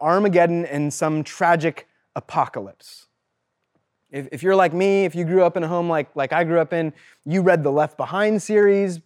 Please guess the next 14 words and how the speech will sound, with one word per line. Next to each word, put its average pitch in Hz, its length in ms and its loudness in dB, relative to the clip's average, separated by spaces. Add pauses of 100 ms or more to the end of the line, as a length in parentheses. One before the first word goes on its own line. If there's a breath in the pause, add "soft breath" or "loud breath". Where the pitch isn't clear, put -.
(480)
and 135 500 -6
later 175 240 2
watched 165 300 0
the 160 100 -4
Kirk 190 320 -2
Cam-, 202 440 -4
uh, 170 440 0
watched 165 280 2
Kirk 208 200 0
Cameron 190 340 0
on 170 80 0
the 151 60 0
big 160 220 -2
screen, 202 400 -4